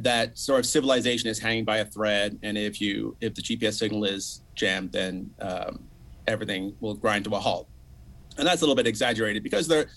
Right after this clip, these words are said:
because we do have existing backups. Airplanes have other navigational systems. Financial firms do have atomic clocks also to keep time, and so, and so, uh, it,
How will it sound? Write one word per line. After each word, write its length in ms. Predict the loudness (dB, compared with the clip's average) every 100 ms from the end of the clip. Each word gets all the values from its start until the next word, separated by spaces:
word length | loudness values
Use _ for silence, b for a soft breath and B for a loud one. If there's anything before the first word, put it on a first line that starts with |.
| B
because 200 | 2 6
we 100 | 4
do 220 | 8 6
have 320 | 6 2 0 -2
existing 400 | -6 -4 -4 0
backups. 440 | 0 0 -2 -4 b b -2
Airplanes 360 | 0 2 0 2
have 100 | 2
other 140 | 2
navigational 540 | 2 0 0 -2 -2 -2
systems. 640 | -2 0 0 0 -2 -6 b b -2
Financial 400 | 2 4 2 2
firms 340 | 2 2 2 0
do 160 | 0
have 260 | 2 2 0
atomic 380 | -2 -2 -2 -2
clocks 400 | 0 0 -2 -2
also 360 | -2 0 -2
to 40 | -2
keep 280 | -4 -6 -4
time, 400 | 0 0 0 -4
and 120 | -2
so, 160 | 0 2
and 180 | 0 2
so, 480 | 4 6 6 4 0
uh, 300 | 0 2 0 -2
it, 120 | -8